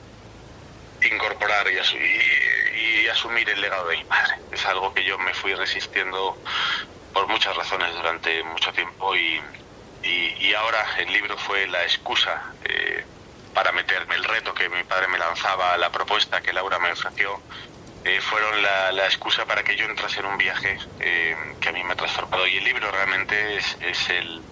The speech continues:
es el, la crónica de ese viaje, un viaje de iniciación. Eh, y para mí ha sido, ha sido transformador, no solo por, por, por incorporar y aceptar por fin ese, ese legado que él deja, sino también por,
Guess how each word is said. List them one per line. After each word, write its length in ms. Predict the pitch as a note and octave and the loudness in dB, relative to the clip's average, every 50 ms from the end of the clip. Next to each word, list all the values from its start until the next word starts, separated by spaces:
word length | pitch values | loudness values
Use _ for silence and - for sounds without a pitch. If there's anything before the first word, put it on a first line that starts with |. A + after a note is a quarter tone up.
| - - - - - - - - - | -8 -6 -6 -6 -6 -6 -8 -4 -2
es 220 | - E2+ - - | 0 2 2 2
el, 320 | F#2+ F#2 F2+ F2+ F2+ E2 | 2 0 0 -4 -4 0
la 140 | D#2+ E2+ F2 | 0 0 2
crónica 440 | - G2+ G#2+ A2 A2 G2+ - F#2 F2+ | 2 2 2 2 2 2 2 0 0
de 100 | F2 F2+ | 2 2
ese 180 | F2 E2+ - F2 | 2 0 0 0
viaje, 400 | E2+ F2 F2 E2 E2+ E2 D#2 D#2 | 2 2 2 2 2 0 -2 -4
un 120 | D#2 D#2+ | -4 -2
viaje 300 | E2 E2+ E2 D#2+ - F2 | -2 0 0 0 0 0
de 120 | E2+ E2+ E2+ | 0 0 -2
iniciación. 520 | E2+ F2 E2 - F2+ E2+ - G2 G2+ F2 - - - - - - - | -2 -2 -4 -2 -2 0 0 0 0 0 -2 -8 -16 -18 -18 -14 -6
Eh, 240 | E2 E2 E2 E2+ E2+ E2 E2 D#2+ - - - - - - - - - - - - - - | -2 0 0 0 -2 -4 -8 -10 -12 -10 -8 -4 -2 0 0 0 0 0 -2 -4 -6 -4
y 80 | G#2 G#2 | -4 0
para 180 | - G2+ G2 | 0 2 2
mí 120 | G2+ A#2+ B2 | 2 2 0
ha 80 | G#2 | 2
sido, 320 | - - F#2+ F#2 F2+ F2 D#2+ | 0 0 -2 0 -2 -2 0
ha 60 | D#2 | 0
sido 260 | - - F2+ F#2 F2 | 0 0 -2 -4 -2
transformador, 600 | - - E2+ - - F#2 E2+ E2 E2+ F2+ F2+ G2 | -2 -2 0 0 0 0 2 2 4 2 4 4
no 100 | A2+ A#2 | 4 4
solo 280 | A#2 - A2+ A2 G#2 F#2+ | 2 2 0 0 -4 -4
por, 320 | - F2+ F2+ F2 E2 - - | -2 0 0 0 0 -2 -6
por, 380 | - - F2+ F2 F2 E2+ - - - - - - - - - - - - - | -4 -2 0 2 4 2 2 0 -4 -8 -10 -14 -20 -20 -18 -20 -18 -12 -2
por 380 | - F2+ F2 F2 F2 E2+ D#2 - | 0 2 2 4 4 4 2 2
incorporar 760 | - E2 F2 - F#2+ F#2+ F2+ - F2+ F2+ G2 F#2+ G2 F#2+ F#2 E2 - - - - - - | 0 0 -2 -2 -2 -2 0 0 0 2 2 2 2 2 2 0 -2 -6 -6 -12 -10 -4
y 200 | - - E2+ E2+ | -2 0 2 2
aceptar 480 | E2 - - - - - G2+ F#2 F2 E2+ - | 2 0 -2 -4 0 2 2 2 2 -2 -4
por 120 | - E2 | -4 -2
fin 240 | - - F#2+ F2+ F2 | 2 2 2 2 2
ese, 400 | E2+ E2 - - F2 E2+ D#2+ D#2 | -2 -4 -2 0 2 2 2 2
ese 220 | E2 - - F2+ | 0 0 -2 -4
legado 360 | E2 E2+ E2 F2 F2+ E2+ E2+ - | -4 -2 0 0 0 0 0 0
que 120 | - E2 | 0 -2
él 100 | E2 E2+ | -2 0
deja, 320 | - - - - G#2 G#2+ - - - - - - - - - - | 0 2 2 4 2 2 0 -4 -12 -14 -14 -14 -18 -20 -14 -2
sino 260 | - - A#2 - A2 | 2 2 2 2 0
también 480 | - G#2 G2+ G2+ G#2 A2+ A#2 A#2 A2+ G#2 | 0 0 0 2 2 2 2 0 -2 -4
por, 260 | - A2 G#2+ A2 A2+ | -2 0 0 2 0